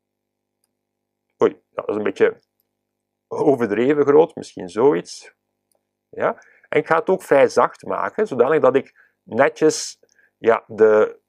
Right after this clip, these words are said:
de overgang tussen honderd procent en vijftig procent van het effect, dat dat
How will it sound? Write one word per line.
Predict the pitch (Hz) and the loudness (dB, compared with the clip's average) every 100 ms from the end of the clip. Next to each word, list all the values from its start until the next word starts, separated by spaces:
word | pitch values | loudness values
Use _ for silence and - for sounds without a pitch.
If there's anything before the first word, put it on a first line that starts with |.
| _ _ _ _ - - | _ _ _ _ -20 -20
de | 143 113 - | -2 -2 2
overgang | 131 156 147 127 147 | 2 2 2 0 -2
tussen | 143 - 139 120 | -2 -2 -2 -4
honderd | - - 139 165 | -4 0 0 0
procent | - 143 151 156 | -4 -2 -2 -2
en | 107 95 | -4 -2
vijftig | 123 127 | -4 -4
procent | - 127 | -6 -6
van | 117 | -2
het | 117 | 0
effect, | 113 107 117 | 0 -2 -4
dat | 107 | -4
dat | 107 98 | -4 -4